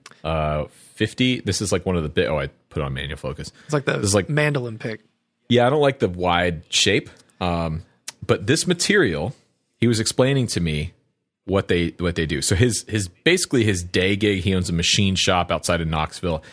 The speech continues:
Speaker 1: and they machine, blue chip machine, they machine very, very precise ceramic parts that go into machines that make microchips, basically. And they use this material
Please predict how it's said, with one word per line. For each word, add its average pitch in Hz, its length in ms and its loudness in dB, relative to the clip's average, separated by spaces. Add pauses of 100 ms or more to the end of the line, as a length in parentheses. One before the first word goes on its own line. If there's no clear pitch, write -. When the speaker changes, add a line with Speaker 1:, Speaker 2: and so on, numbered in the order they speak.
(300)
Speaker 1:
and 90 140 0
they 95 80 2
machine, 98 680 0
blue 101 280 0
chip - 320 0
machine, 101 460 -2 (340)
they 92 80 4
machine 104 420 0
very, 101 600 2
very 101 480 2
precise - 840 0
ceramic 98 680 -2
parts - 540 -2 (120)
that 87 220 -4
go 90 240 0
into 120 580 0
machines 98 760 0
that - 160 -2
make 87 560 0
microchips, 82 680 -2
basically. - 560 -6 (840)
And 95 180 2
they 92 60 4
use 92 300 2
this 101 200 0
material 95 640 0